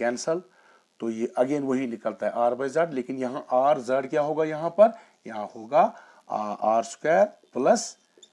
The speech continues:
एक्स एल स्क्वायर, क्योंकि एक्स सी यहाँ पर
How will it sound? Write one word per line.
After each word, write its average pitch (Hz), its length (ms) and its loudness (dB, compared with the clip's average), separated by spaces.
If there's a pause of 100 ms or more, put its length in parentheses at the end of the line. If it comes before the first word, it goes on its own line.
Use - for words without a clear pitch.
(340)
एक्स - 360 -14
एल 98 180 -6
स्क्वायर, 90 500 -16
क्योंकि 113 240 -8 (100)
एक्स 107 240 -4
सी - 160 -14
यहाँ 95 260 -16
पर - 340 0